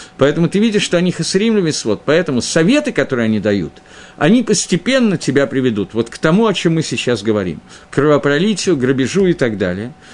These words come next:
Поскольку у этих человек нету мицвот, у этих людей, соответственно, они ведут не к мицвот, а к авирот.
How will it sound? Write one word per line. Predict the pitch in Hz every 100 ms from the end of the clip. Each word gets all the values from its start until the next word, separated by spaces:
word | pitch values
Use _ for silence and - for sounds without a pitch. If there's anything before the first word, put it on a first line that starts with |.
| - -
Поскольку | 135 - 247 214 - -
у |
этих | 160 190 180
человек | 233 240 196
нету | 214 233 190 101
мицвот, | 104 135 - 143 139 101 -
у |
этих | 101 92 92
людей, | 101 90 87
соответственно, | - 165 165 147 117 - 123 127 - - -
они | 143 240
ведут | 233 220 196
не | 240 254
к |
мицвот, | 208 - 196 196
а |
к | 175
авирот. | 170 160 113 85